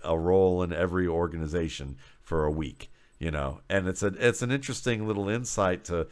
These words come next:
to things ranging from, you know, the, the nutrition that, that goes into the things to being someone who holds the, you know, who, who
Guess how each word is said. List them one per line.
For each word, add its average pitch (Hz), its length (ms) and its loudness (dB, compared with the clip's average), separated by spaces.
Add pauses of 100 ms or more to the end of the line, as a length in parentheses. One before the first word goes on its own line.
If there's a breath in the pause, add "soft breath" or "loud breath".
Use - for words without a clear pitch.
(280 soft breath)
to 87 220 4
things 90 380 -2
ranging 87 340 -2
from, 80 400 -4 (260 soft breath)
you 85 100 -4
know, 78 260 0
the, 71 260 -2 (240 soft breath)
the 82 100 -4
nutrition 92 800 0 (380 soft breath)
that, 90 320 2
that 92 180 2
goes 95 300 4
into 95 320 -2
the 85 140 -4
things 92 420 0
to 82 340 0 (300 soft breath)
being 92 220 6
someone 92 400 0
who 82 180 -2
holds 85 460 0
the, 80 360 4 (220 soft breath)
you 87 80 -2
know, 87 160 4
who, 82 360 -2 (120)
who 80 220 0